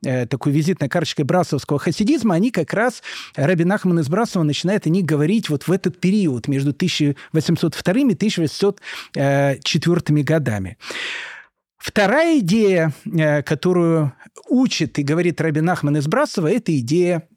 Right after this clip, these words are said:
радости. Э, ну, э, Раби Нахман из Брасова считает о том, что радость, э, это, э,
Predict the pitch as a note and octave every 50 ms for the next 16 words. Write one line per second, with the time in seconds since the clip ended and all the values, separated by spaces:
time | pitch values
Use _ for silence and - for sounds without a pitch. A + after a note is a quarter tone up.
0 | - - B2 D3+ E3 D3+ A2+ A#2+ F#2+ - - - - - _ - - - - -
1 | - - - - - - - - A#2+ A2+ A2 A#2 B2+ E3+ B3 C#4 G3+ - - C3+
2 | C3+ C3+ B2+ C3 E3 E3 D#3+ F3+ F#3+ - - D3 C3+ A#2 C#3 F#3+ B3+ C4 - G3+
3 | C#3+ - - - F3 G3+ A3 G#3 - C3+ - F3+ F#3+ G3 - - - D#3+ D#3 D3+
4 | C#3 - _ _ - C3 C3 D#3+ G3 A3 G#3 A3+ G#3+ G3+ - - - D#3+ D#3 D3+
5 | D3+ D3+ D3+ D3 - D#3+ F3 E3+ - E3+ E3 D#3+ D#3+ D#3+ D#3 C#3 - - D3 C3
6 | C3 C3 B2+ B2+ B2+ B2 B2+ B2 B2 B2 B2 B2 A#2+ A#2+ A#2+ A#2+ A#2+ A#2 A#2 A#2